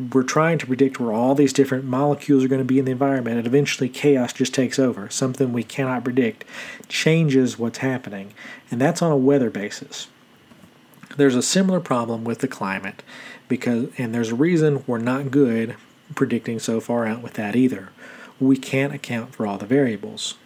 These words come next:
It's an ecosystem. And a recent example of this and I, that I like to explain on this, aside from hurricanes, is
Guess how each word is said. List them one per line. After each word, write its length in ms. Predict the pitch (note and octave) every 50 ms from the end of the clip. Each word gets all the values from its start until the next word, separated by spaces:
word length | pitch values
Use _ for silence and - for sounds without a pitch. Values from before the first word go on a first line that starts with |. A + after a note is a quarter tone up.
| _ _ - _ _ _ _ - -
It's 160 | C3+ - C3+
an 80 | B2+
ecosystem. 760 | D3 E3 D#3 - A2 G2+ - - A2+ - - - G#2+ G2+ G#2+ - _ _ _ _ _ _ _ _ _ _ - - - - - - - - - - _ _ _ _ _ _ _ _ _ _ _ _ _ _ -
And 1600 | - D#3+ D#3 D3 - - - - - - - E3 D#3 D#3+ C#3+ C#3 C#3+ C#3 D3 _ _ D#3 D3+ D3 C#3+ C#3+ C#3 C3+ C3 C3+ C3+ C3+ - - -
a 80 | D3+ C3+
recent 320 | C#3+ F#3+ G3+ - - C#3+
example 400 | C3 A#2+ A#2+ B2 A#2+ A2+ - A2+
of 120 | G#2+ -
this 440 | - G#2+ G#2+ G#2 - - - - - - - _ _ _ - _ - - - - -
and 120 | A#2+ A2+
I, 120 | A2+ A2+ G#2+
that 140 | A2 A2+
I 60 | G#2+ G#2+
like 460 | G#2 G#2+ G#2+ G#2 G#2+ - - - - -
to 100 | - -
explain 400 | A#2+ - - - - B2 A#2+ A2+
on 100 | A2+ A2
this, 240 | G#2+ A2 A2 - -
aside 380 | B2+ - - C#3 C3 C3 C3 -
from 300 | - A2 G#2 G2 G2 - _ _ - _ _ - - - - - - - -
hurricanes, 840 | - - F3+ F3+ F3 - - - - - G2+ G2 G2+ G2 - - - - - - - - - - _ _ -
is 560 | C#3+ B2+ B2 A#2+ A#2 A2 G#2+ - - -